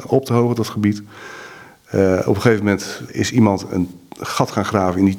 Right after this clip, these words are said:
in zijn tuin om een trampoline te, te maken voor zijn kinderen. En bij het opgraven vond hij die ring.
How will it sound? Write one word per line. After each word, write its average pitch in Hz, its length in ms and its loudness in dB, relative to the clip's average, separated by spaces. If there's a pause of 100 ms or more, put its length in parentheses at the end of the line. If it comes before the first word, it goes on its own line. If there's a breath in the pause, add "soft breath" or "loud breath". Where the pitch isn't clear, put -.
in 98 160 4
zijn 92 160 4
tuin 87 380 0 (120)
om 95 140 2
een 87 80 0
trampoline 131 520 4
te, 120 280 2
te 107 100 -2
maken 104 300 2
voor 98 120 0
zijn 95 120 0
kinderen. 90 440 0 (380 loud breath)
En 101 120 4
bij 98 120 4
het 87 120 0
opgraven 107 640 0
vond 147 320 2
hij 110 100 4
die 101 180 4
ring. 113 260 2